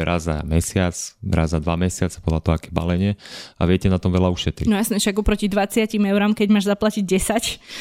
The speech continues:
Speaker 2: nezlamal by si si nohy. <laughs>
Speaker 1: No presne, tak pôjdeš radšej do toho obchodu, ktorý to má v zlave.
Speaker 2: Hej. No a vlastne rozprávame sa o tom aj preto, že táto téma je často,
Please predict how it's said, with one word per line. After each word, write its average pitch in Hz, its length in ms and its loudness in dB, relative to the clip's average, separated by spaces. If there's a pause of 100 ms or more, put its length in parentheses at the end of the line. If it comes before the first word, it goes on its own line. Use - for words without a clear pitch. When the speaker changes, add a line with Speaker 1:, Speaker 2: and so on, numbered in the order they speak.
(260)
Speaker 2:
nezlamal 202 480 4
by 233 80 6
si 233 160 2
si 240 160 4
nohy. 240 320 4 (400)
<laughs> 165 480 0
Speaker 1:
No 135 160 4
presne, 160 480 0
tak - 160 -2
pôjdeš 120 400 2
radšej 113 240 2
do 104 160 4
toho 101 160 4
obchodu, 101 240 0
ktorý 95 320 0
to 95 80 0
má 92 80 2
v 90 80 -2
zlave. 87 200 0 (120)
Speaker 2:
Hej. 220 240 0 (800)
No 233 160 4
a 226 320 0 (400)
vlastne 240 400 2
rozprávame 285 480 2
sa - 160 0
o 254 80 0
tom 269 160 0
aj 254 160 0
preto, 226 320 2
že 220 160 0
táto 220 240 -2
téma 220 400 2
je 208 80 0
často, 214 720 0